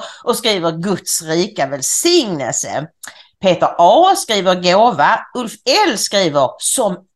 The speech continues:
alla journalister borde vara. Tack! Jon R skickar en superfin slant och skriver glad sommar önskas er. Och sen ska du berätta om ett underbart brev från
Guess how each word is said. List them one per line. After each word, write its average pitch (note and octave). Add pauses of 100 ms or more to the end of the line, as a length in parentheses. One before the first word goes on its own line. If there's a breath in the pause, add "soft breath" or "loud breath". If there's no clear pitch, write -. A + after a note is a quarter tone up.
(240)
alla D4
journalister F3+
borde G#3+
vara. B2+ (480)
Tack! - (520 soft breath)
Jon G3+ (400)
R F#3
skickar D#3+
en C3
superfin D4+
slant C3+
och F3
skriver D#3+
glad E3+
sommar E3+ (100)
önskas E3+ (240)
er. B2+ (400 loud breath)
Och G#4+ (100)
sen F4
ska -
du D#4
berätta A3
om E3
ett A3
underbart A3+
brev A3+
från D3+